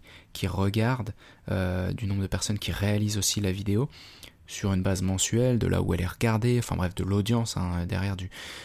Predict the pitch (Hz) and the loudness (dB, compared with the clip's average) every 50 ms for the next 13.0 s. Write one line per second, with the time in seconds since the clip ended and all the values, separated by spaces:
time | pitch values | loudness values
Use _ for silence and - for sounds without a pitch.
0 | - - - - 110 107 - - - 98 95 - - 131 151 151 120 101 98 107 | -16 -12 -6 -2 -2 -2 -2 0 2 2 2 2 2 2 4 4 4 4 4 4
1 | 110 101 - 113 - - - - 107 98 98 101 123 139 - - - - - - | 4 2 0 -2 -4 -4 -2 -2 0 0 0 0 -2 -2 -6 -10 -20 -20 -20 -12
2 | - - 104 95 95 92 90 92 95 - - - 113 117 113 101 98 95 107 113 | -6 -2 0 0 2 2 0 2 2 2 2 4 4 4 4 4 4 4 4 2
3 | 107 107 104 104 98 101 120 139 - - - - - 101 104 104 - - 104 92 | 4 2 2 2 2 2 0 -2 -4 -10 -10 -4 0 0 0 0 -2 -2 -2 -2
4 | 92 - - - - - - - 104 - - - 113 110 - - - 135 - - | -4 -4 -10 -20 -18 -8 -2 0 0 0 2 2 0 0 0 0 -2 -4 -2 0
5 | 120 107 101 - - - 113 - - - 104 104 95 98 98 98 98 98 98 101 | 0 0 0 2 0 0 0 -2 -4 -4 -2 0 2 2 2 2 2 0 0 0
6 | 113 113 117 101 - - 104 104 107 113 113 107 95 87 90 - 95 101 110 - | 0 0 0 -2 -4 -6 -6 -2 0 2 2 2 0 -2 -2 0 0 0 0 -2
7 | - - 95 92 90 - - - 92 92 104 101 104 - - - - - - - | -6 -4 -2 -2 -2 -2 -2 -2 0 2 2 0 0 -2 -8 -14 -18 -18 -20 -20
8 | - - - 98 90 90 95 107 - - 98 95 92 92 90 - - - - 110 | -14 -6 -2 0 0 0 0 0 -2 0 0 0 0 0 -2 -2 -4 -6 -6 -6
9 | 110 - - 107 98 90 - 95 90 - - - 127 135 113 101 - - - 90 | -6 -4 -2 0 0 0 0 0 -2 -2 0 0 2 2 2 0 -2 -4 -4 -4
10 | 87 - 95 92 104 110 107 - 73 64 - 98 101 - - - 104 117 113 101 | -2 0 2 2 2 2 0 -2 -4 -6 -6 -6 -8 -6 -2 0 0 2 2 0
11 | - 85 - - - - - - - - - 107 98 - - - - 104 - - | -2 -4 -6 -8 -12 -20 -20 -20 -20 -10 -4 -4 -4 -4 -2 -2 0 0 0 0
12 | - 123 123 120 107 95 90 104 110 110 104 104 104 101 101 101 101 101 110 117 | 0 2 2 4 2 2 0 -2 -2 0 2 2 4 4 4 4 4 4 2 0